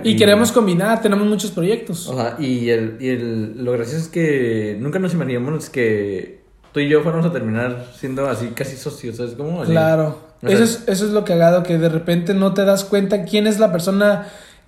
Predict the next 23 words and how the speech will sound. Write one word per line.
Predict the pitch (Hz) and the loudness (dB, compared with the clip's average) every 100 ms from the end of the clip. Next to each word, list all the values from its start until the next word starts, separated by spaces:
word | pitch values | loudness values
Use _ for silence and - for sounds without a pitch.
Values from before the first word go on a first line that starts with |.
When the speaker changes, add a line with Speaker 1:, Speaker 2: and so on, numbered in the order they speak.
| _ | _
Speaker 1:
correcta | 165 170 170 196 196 262 240 - - - | 4 4 4 2 2 2 2 -2 -16 -10
o, | - 185 | -4 -2
o | 180 196 | 0 -2
que | 170 | 0
te | 185 196 | 0 0
va | 170 180 190 196 196 - - - _ - | 4 6 6 6 4 0 -10 -20 _ 2
a | |
entender, | 208 190 180 165 165 208 214 | 4 4 4 4 4 4 4
güey, | 190 170 143 - | 2 0 0 -4
qué | - | 2
es | 196 | 4
Speaker 2:
Ajá, | 220 | 4
Speaker 1:
lo | - | 4
que | |
Speaker 2:
o | 175 | 0
sea | - | -2
Speaker 1:
o | 233 | 0
visualiz-, | 185 - 214 202 190 - | 2 4 4 4 0 2
o | 214 208 | 2 4
te | 196 | 4
ayuda | 202 | 6
a | 240 | 4
visualizar | 233 226 185 156 196 196 190 190 - | 4 2 2 2 2 2 2 -4 -10